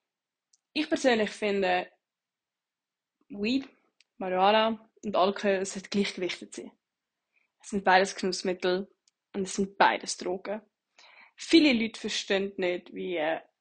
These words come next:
oder es, sie verstehen es schon, aber sie möchten sich wie nicht eingestehen, wie abhängig Alkohol eigentlich macht und vor allem wie schnell. Und wie schnell man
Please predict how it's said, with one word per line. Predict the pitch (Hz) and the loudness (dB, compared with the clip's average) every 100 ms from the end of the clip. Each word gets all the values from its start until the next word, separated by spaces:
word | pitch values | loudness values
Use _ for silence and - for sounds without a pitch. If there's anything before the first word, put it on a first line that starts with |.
| _ _ - | _ _ -10
oder | 202 185 | -6 -2
es, | 180 180 - | -2 -4 -12
sie | - 202 | -10 -6
verstehen | 196 - 208 | -4 -2 -2
es | 202 - | -2 2
schon, | 233 262 | 4 4
aber | 196 190 190 185 - _ _ _ _ _ _ _ _ _ _ _ _ _ _ _ _ - | 4 2 0 0 -6 _ _ _ _ _ _ _ _ _ _ _ _ _ _ _ _ -14
sie | - 214 | -2 0
möchten | 220 220 | 0 -2
sich | 214 - | -6 -4
wie | 233 | 2
nicht | 262 233 | 2 2
eingestehen, | 226 240 - 220 202 | -2 -2 0 2 0
wie | 196 | 2
abhängig | 202 196 196 196 190 | 0 2 -2 -4 -2
Alkohol | 185 190 - 190 | -2 -2 -2 0
eigentlich | 156 160 175 | 2 0 -2
macht | 185 175 - - | -6 -6 -12 -14
und | 202 | -4
vor | 196 | 0
allem | 190 190 | 0 -2
wie | |
schnell. | 190 - 202 190 120 101 - _ _ _ _ _ _ _ - | -4 -4 2 2 2 -4 -12 _ _ _ _ _ _ _ -10
Und | - | -8
wie | 208 | -2
schnell | 196 - - 208 190 214 247 | 0 2 2 4 6 6 2
man | 240 226 226 - | 0 0 -2 -6